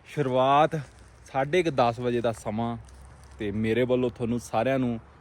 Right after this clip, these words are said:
ਗੁੱਡ ਮਾਰਨਿੰਗ, ਪਿਆਰ ਭਰੀ ਨਮਸਤੇ, ਸਤਿ ਸ਼੍ਰੀ ਅਕਾਲ। ਤੇ ਅੱਜ ਹੈਗੀ, ਹੈਗੀ ਤਰੀਕ ਪੰਜ ਫਰਵਰੀ ਦੋ ਹਜ਼ਾਰ ਛੱਬੀ। ਤੇ ਆਪਾਂ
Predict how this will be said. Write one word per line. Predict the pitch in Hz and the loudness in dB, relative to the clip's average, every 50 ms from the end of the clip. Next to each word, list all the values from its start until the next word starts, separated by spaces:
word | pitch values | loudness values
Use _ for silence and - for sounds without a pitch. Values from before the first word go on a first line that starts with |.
| - - - - - - - - - | -20 -20 -20 -20 -20 -20 -20 -18 -10
ਗੁੱਡ | 104 117 117 117 117 120 | -4 -2 0 0 0 0
ਮਾਰਨਿੰਗ, | 117 113 107 107 113 120 123 123 131 131 135 127 | -2 0 0 2 2 2 2 2 0 0 0 -2
ਪਿਆਰ | 113 - 131 120 113 110 110 110 - | -2 0 2 2 4 2 0 0 -2
ਭਰੀ | 127 101 101 101 101 | -2 -2 -2 -2 -2
ਨਮਸਤੇ, | 101 101 101 101 107 123 117 - - - 143 135 135 131 - - - - - - - - - - - - - - - - - | -2 -2 -2 -2 -4 -4 -6 -6 0 2 4 4 4 2 -2 -8 -20 -20 -20 -20 -20 -20 -20 -20 -20 -20 -20 -20 -20 -20 -4
ਸਤਿ | - 139 139 - - | -2 -2 0 0 -2
ਸ਼੍ਰੀ | - - 131 117 113 113 | -2 -2 0 0 0 -2
ਅਕਾਲ। | - - - 123 123 123 127 135 135 117 - - - - - - - - - - - - - - - - | -2 0 2 2 4 6 4 4 2 0 -4 -12 -18 -18 -18 -18 -20 -20 -20 -20 -20 -20 -20 -20 -18 -16
ਤੇ | - - - - 131 | -14 -14 -6 -4 -2
ਅੱਜ | 135 127 131 | -2 0 -2
ਹੈਗੀ, | 151 147 - 139 143 139 151 | -2 0 0 -2 0 0 -2
ਹੈਗੀ | 151 135 135 127 - | -2 -2 -2 -4 -4
ਤਰੀਕ | - 139 123 117 117 - - - | -2 0 0 0 0 -2 -6 -4
ਪੰਜ | - 131 123 127 123 | -2 0 0 0 -2
ਫਰਵਰੀ | 123 - - 120 101 98 101 101 95 87 - - - - - - - - - - - - - 120 | -4 -6 -6 -4 -4 -4 -6 -6 -8 -8 -10 -14 -18 -20 -20 -20 -20 -20 -20 -20 -20 -14 -8 -4
ਦੋ | 113 113 110 | -2 0 0
ਹਜ਼ਾਰ | 120 120 110 101 98 95 | 2 2 2 0 0 -2
ਛੱਬੀ। | 95 - - 113 104 - - 104 - - - - - - - - - - - - - - - - - - - - | -6 -8 -8 -8 -8 -8 -10 -12 -12 -12 -14 -16 -18 -18 -18 -18 -18 -18 -18 -18 -18 -20 -20 -20 -20 -20 -16 -14
ਤੇ | - 110 110 - - | -12 -12 -12 -10 -6
ਆਪਾਂ | - 147 147 - - 143 143 147 147 | -6 -6 -4 -2 0 0 2 2 0